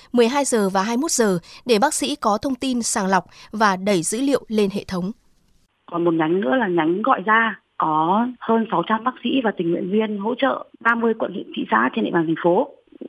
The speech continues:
Speaker 2: Tách nhóm ra là hai mươi tám nhóm, gồm hai mươi tám bác sĩ quản lý tại ba mươi quận, huyện, thị.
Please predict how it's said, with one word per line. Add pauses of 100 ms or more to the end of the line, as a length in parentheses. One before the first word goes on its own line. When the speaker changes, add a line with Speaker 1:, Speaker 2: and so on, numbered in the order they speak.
(140)
Speaker 2:
Tách
nhóm
ra (280)
là
hai
mươi
tám
nhóm, (260)
gồm
hai
mươi
tám
bác (120)
sĩ (240)
quản
lý
tại
ba
mươi
quận,
huyện,
thị.